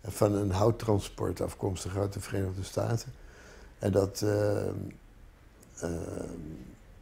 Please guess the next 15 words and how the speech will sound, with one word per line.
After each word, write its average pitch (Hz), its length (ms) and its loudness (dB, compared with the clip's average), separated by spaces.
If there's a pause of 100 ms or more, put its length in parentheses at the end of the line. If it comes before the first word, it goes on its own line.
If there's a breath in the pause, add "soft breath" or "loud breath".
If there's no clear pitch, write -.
(240)
nou 113 160 4
ja, 98 100 6
dat 110 220 0
iemand 104 380 2
zei, - 240 2
"Dat 123 140 4
is 107 120 -4
wel 107 180 2
een 101 180 4
reëel 110 340 8
risico." 135 400 2
Dus 101 180 0
toen - 100 -4
gingen 123 240 4
we 107 300 6